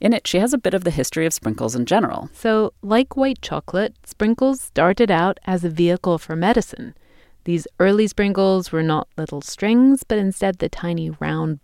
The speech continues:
Speaker 2: ball type of sprinkles. We call them hundreds and thousands in England.
Speaker 1: And the reason you call them that is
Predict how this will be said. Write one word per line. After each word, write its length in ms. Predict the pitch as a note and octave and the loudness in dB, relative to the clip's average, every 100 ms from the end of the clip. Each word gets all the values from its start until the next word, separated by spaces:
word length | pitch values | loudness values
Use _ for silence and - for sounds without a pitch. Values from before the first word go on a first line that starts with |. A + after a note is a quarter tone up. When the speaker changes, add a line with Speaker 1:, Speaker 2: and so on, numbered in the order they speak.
| - | -6
Speaker 2:
ball 340 | C#3 E3 A3+ | -2 2 0
type 300 | B3 C4 C4 | 0 -2 -2
of 80 | B3+ | -4
sprinkles. 640 | - - C4 C#4 C4+ C4+ - | -6 0 0 2 0 -2 -6
We 100 | G#3 | 2
call 160 | G#3+ | 4
them 100 | G3 | 4
hundreds 360 | F3 G3 F#3 F3 | 2 2 0 0
and 120 | E3 | 0
thousands 440 | F3+ G3+ D3+ C#3+ | 2 2 0 -4
in 140 | B2+ D#3 | -4 -2
England. 360 | D#3 C#3+ - - | -2 -6 -8 -4
Speaker 1:
And 140 | A#2+ | -4
the 100 | A#2+ | -2
reason 380 | B2 G3 D4+ B3+ | -2 -2 2 2
you 100 | C#3+ | 2
call 220 | - A2 | 0 0
them 140 | A2 G#2+ | 0 0
that 240 | G3 B3 | 0 0
is 240 | G3 F#3+ | -2 -2